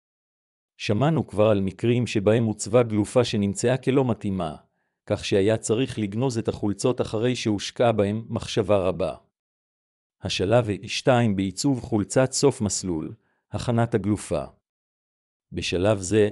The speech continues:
אתם צריכים להכין את הגלופה. אנו ממליצים לפנות אל מישהו מהחבר'ה שיש לו ידיים טובות. שכן,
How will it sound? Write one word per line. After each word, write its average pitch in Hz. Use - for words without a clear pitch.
אתם 107
צריכים 143
להכין 131
את 147
הגלופה. 98
אנו 143
ממליצים 107
לפנות 120
אל 101
מישהו 113
מהחבר'ה 104
שיש 120
לו 110
ידיים 101
טובות. 90
שכן, 101